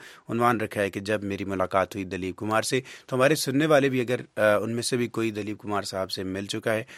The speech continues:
تو وہ اپنے خیالات کا اظہار کر سکتا ہے، ہمیں کال کر سکتا ہے زیرو ایٹ ہنڈریڈ سیون سیون سیون ایٹ نائن پہ۔ یہ ہمارے آج کے موضوعات ہیں۔ چلتے ہیں پروگرام کے پہلے segment کی جانب۔ پاکستان کا شاہین تھری ballistic missile کا تجربہ،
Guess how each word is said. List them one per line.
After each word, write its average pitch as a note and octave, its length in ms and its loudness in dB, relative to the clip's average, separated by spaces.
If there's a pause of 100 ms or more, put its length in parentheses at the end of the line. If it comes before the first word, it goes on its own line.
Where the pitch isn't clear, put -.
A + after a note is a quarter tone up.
(160)
تو A2+ 100 -6
وہ A2 60 8
اپنے G#2 220 4
خیالات G2 380 4
کا F#2+ 80 -4
اظہار F#2 260 -2
کر F2+ 140 -10
سکتا G#2 340 -8
ہے، G#2 80 -12 (380)
ہمیں A2 240 0
کال G2+ 180 6
کر G2+ 140 0
سکتا A#2+ 260 0
ہے B2 40 6
زیرو A#2+ 180 2
ایٹ A#2 120 2
ہنڈریڈ A#2+ 220 -2
سیون A2 240 -2
سیون G#2+ 220 -6
سیون A2 340 -6
ایٹ F#2+ 180 -6
نائن F2+ 200 -2
پہ۔ F2 120 -8 (400)
یہ C#3 100 4
ہمارے C#3+ 240 12
آج C#3 160 12
کے D#3+ 80 6
موضوعات B2 460 6
ہیں۔ C#3+ 100 -2
چلتے A#2 260 0
ہیں B2+ 60 2
پروگرام A2+ 300 0
کے G#2+ 100 -8
پہلے G#2+ 180 -2
segment A2 360 -4
کی A#2+ 80 -4
جانب۔ A2+ 300 0
پاکستان B2 440 2
کا C#3+ 140 2
شاہین B2 380 0
تھری B2+ 200 -6
ballistic G#2 440 -4
missile G2+ 320 2
کا G2+ 160 -4
تجربہ، G#2+ 320 0